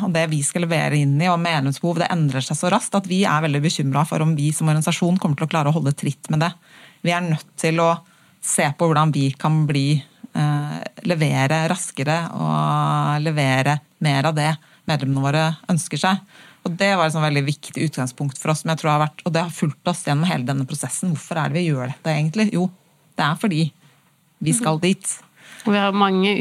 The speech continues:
Speaker 3: utfordringer i ulike, altså, ja, det,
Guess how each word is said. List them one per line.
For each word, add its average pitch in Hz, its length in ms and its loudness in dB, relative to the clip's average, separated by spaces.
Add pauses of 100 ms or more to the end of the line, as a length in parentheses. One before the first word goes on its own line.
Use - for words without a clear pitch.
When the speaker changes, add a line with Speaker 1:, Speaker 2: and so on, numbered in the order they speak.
(100)
Speaker 3:
utfordringer 180 480 2
i 180 120 2
ulike, 175 300 0
altså, 185 460 0 (540)
ja, 202 140 0 (140)
det, 190 500 2